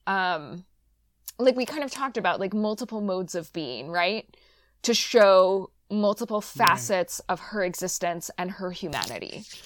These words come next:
Speaker 1: She didn't want people to think that the trauma and the anger of Nanette was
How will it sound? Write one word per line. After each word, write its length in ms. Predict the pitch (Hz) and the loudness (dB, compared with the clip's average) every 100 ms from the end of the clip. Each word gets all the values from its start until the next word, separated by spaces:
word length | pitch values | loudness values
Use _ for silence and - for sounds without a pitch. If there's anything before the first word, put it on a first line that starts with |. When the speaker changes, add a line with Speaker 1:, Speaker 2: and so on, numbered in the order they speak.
| - | -10
Speaker 1:
She 200 | - 233 | -2 4
didn't 300 | 240 226 - | 4 4 0
want 260 | 214 196 | -2 -2
people 400 | - 226 202 202 | -4 -4 -2 -2
to 180 | 190 202 | -2 -6
think 500 | 185 - 190 180 - - | -8 -6 -6 -6 -12 -6
that 560 | 180 147 - - - - _ _ _ _ _ _ _ _ _ _ _ _ _ _ _ _ - | -2 0 -2 -8 -12 -12 _ _ _ _ _ _ _ _ _ _ _ _ _ _ _ _ -12
the 200 | 170 202 | -4 -2
trauma 840 | - - 214 190 196 185 185 170 | -2 4 6 6 6 4 2 0
and 180 | 190 196 | -2 -4
the 160 | 185 - | -4 -6
anger 500 | 180 190 202 202 190 | -6 -4 -2 0 -2
of 180 | - 175 | -4 -4
Nanette 680 | 180 180 170 233 - - - _ _ _ _ _ _ | -4 0 2 0 -2 -12 -14 _ _ _ _ _ _
was 420 | 208 202 202 190 | -4 0 2 0